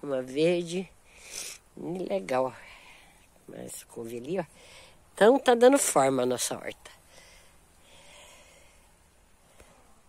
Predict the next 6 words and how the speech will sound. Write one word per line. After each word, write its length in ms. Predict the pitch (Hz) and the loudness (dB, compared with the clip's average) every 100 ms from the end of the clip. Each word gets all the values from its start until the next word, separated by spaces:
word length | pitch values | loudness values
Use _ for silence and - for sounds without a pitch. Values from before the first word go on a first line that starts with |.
| _ - - - _ - - - - - - | _ -20 -20 -20 _ -20 -20 -20 -20 -20 -20
Aqui 120 | - | -18
tem 200 | - - | -8 -4
mais 300 | 120 127 131 | 0 0 0
um 100 | 131 | -2
canteiro, 840 | - 139 123 - - 110 156 202 | -2 -2 -2 -6 -10 -2 0 2
ó. 200 | 151 - | 0 -2